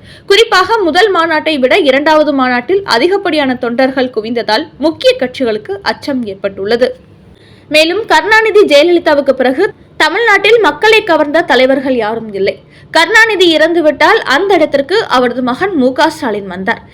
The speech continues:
ஜெயலலிதா இறந்துவிட்டால் அந்த இடத்துக்கு சசிகலாவால் எடப்பாடி பழனிசாமி கொண்டு வரப்பட்டார்.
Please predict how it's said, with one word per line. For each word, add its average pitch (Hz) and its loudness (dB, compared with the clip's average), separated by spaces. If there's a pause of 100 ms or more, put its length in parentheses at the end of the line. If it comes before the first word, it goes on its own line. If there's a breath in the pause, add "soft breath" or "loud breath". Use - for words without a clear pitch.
(200 loud breath)
ஜெயலலிதா 381 0
இறந்துவிட்டால் 330 2
அந்த 302 0
இடத்துக்கு 311 0
சசிகலாவால் 277 -2 (180)
எடப்பாடி 302 0
பழனிசாமி 262 -2
கொண்டு 214 -6
வரப்பட்டார். 190 -8